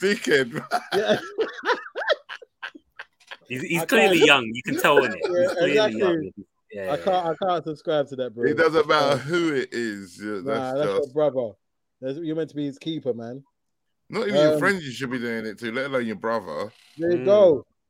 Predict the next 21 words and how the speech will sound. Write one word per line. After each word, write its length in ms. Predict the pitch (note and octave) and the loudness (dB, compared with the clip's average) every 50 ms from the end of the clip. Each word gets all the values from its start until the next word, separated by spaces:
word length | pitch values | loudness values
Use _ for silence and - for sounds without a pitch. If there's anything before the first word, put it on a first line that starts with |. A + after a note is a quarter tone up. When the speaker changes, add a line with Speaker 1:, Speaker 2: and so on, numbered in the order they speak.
| _ _ _ _ _ _ _ | _ _ _ _ _ _ _
Speaker 2:
Uh, 360 | - D#3 E3+ F3 F3 F3 E3+ F3 - | -4 -2 0 2 2 0 0 -2 -2
out 320 | F3 G3 G#3 G#3 G3 - | 0 0 0 0 -2 -6
to, 80 | - G#3+ G3+ | -8 0 4
oh, 100 | A#3 B3+ | 4 6
yeah, 260 | C#4+ D#4 D#4+ D#4 C#4 | 6 6 6 6 4
T-, 160 | G#3 - C#4 | 4 0 -6
uh, 180 | - A3 A#3+ A#3+ | 0 0 0 -2
Tuchel 480 | A#3+ - D4 D#4 C4+ - D4+ C#4 G#3 | 0 -2 -4 -4 -2 -2 -6 -6 -2
banned 220 | - C#4 C#4 C#4 A3+ | -2 0 0 0 -2
from 160 | A#3 C#4 C4 | -4 -6 -6
the 140 | G#3 - C4+ | -2 -4 -4
ti-, 80 | - _ _ - _ | -4 _ _ -10 _
oh, 100 | - D#4+ | 0 2
yeah, 160 | F#4+ F#4+ F#4 | 2 2 2
it's 100 | D4+ A3+ | -2 -2
Conte 220 | - - G3 G#3+ D#3+ | 2 2 4 4 4
Speaker 3:
Oh, 20 | |
Speaker 2:
banned 180 | F#3 G3+ F#3+ F#3+ G3 F#3+ - - | 2 0 2 2 2 2 2 2
from 100 | F3+ F#3 | 0 0
Speaker 3:
yeah. 180 | E3 C#3+ - - - - | 0 0 -2 -2 -2 -2
Speaker 2:
touchline. 340 | C4 A#3 G3+ E3 C#3 A#2+ | 0 0 2 0 0 -2